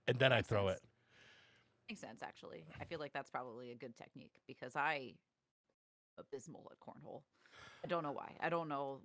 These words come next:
Speaker 2: wh-, I just, 'cause I'm usually good at bar games. Like, I don't
Speaker 1: Mm-hmm.
Speaker 2: know what it is that, like, I get the beginner's luck or, like, the Balmer's Peak is very real for me, where, like,
Speaker 1: <laughs>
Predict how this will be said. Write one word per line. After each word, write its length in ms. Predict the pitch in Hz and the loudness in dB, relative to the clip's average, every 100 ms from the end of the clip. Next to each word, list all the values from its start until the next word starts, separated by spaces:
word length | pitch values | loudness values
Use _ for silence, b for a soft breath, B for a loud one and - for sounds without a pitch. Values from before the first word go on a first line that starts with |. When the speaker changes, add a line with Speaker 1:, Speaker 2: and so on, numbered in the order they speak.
| - 180 | -12 -2
Speaker 2:
wh-, 60 | - | 0
I 100 | 156 | 0
just, 280 | 120 - - _ _ _ _ _ _ _ _ _ - 269 - | -2 -14 -16 _ _ _ _ _ _ _ _ _ -6 -2 2
'cause 140 | 311 | 4
I'm 140 | 320 | 6
usually 400 | 262 403 554 453 | 6 6 6 4
good 320 | 208 180 170 214 | 4 4 4 4
at 120 | 180 | 2
bar 220 | 143 151 | 2 2
games. 380 | 156 190 240 214 | 0 -2 -2 4
Like, 140 | 185 | 8
I 80 | 147 | 10
don't 100 | 151 | 10
Speaker 1:
Mm-hmm. 60 | 180 | 8
Speaker 2:
know 20 | |
what 200 | 175 190 | 4 0
it 100 | 185 | 0
is 160 | 190 196 | -2 -2
that, 100 | 180 | -2
like, 140 | 170 | -2
I 60 | 175 | -2
get 180 | 175 175 | -2 -4
the 80 | |
beginner's 480 | 151 151 185 247 190 | -6 -2 -2 -2 -2
luck 220 | 196 214 - | 0 0 0
or, 160 | 208 | -2
like, 200 | 185 156 | -2 -2
the 80 | 175 | -2
Balmer's 440 | 165 185 185 175 - | 2 2 2 -2 -6
Peak 280 | 180 196 | -8 -6
is 140 | 156 120 | -8 -6
very 360 | 127 165 180 151 | -2 0 -2 -4
real 260 | 165 175 | 0 -2
for 160 | 175 214 | 0 -2
me, 240 | 202 208 | -2 -4
where, 140 | 190 160 | -4 -4
like, 220 | 160 170 | -2 -2
Speaker 1:
<laughs> 160 | 185 | -2